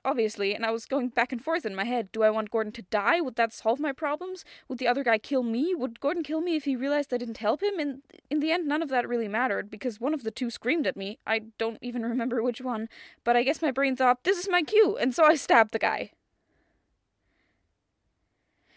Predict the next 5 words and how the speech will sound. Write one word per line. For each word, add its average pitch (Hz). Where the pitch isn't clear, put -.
So 294
much 302
for 277
the 269
elephant 226